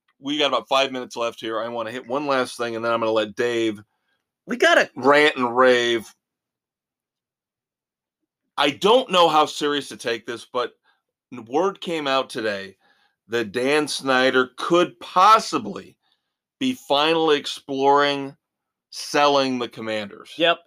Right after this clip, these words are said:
Speaker 2: They hired, what was it, the Bank
Speaker 1: Bank
Speaker 2: of America Investments Division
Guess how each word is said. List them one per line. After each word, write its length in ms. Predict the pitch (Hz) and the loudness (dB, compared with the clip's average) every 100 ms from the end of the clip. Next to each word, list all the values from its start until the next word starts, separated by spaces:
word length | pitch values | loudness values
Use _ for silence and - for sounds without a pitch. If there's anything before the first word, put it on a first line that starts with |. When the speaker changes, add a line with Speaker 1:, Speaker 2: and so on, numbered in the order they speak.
| _ | _
Speaker 2:
They 240 | 143 147 123 | -8 -6 -6
hired, 920 | - - 175 190 190 160 147 135 135 - _ _ _ _ | -8 -6 0 4 6 4 2 0 -10 -20 _ _ _ _
what 240 | 151 165 | -4 -4
was 160 | 160 156 | -2 -4
it, 160 | 151 | -6
the 320 | - 143 123 - - | -4 -4 -4 -10 -2
Bank 280 | 147 175 - | 2 2 2
Speaker 1:
Bank 20 | |
Speaker 2:
of 120 | 175 160 | 2 2
America 580 | 147 156 156 160 180 - | 4 4 4 4 2 2
Investments 920 | 143 110 143 156 - 175 170 - - - _ - | -2 0 2 2 0 0 0 -2 -10 -12 _ -2
Division 720 | 151 135 165 160 170 170 | 0 2 2 2 0 -2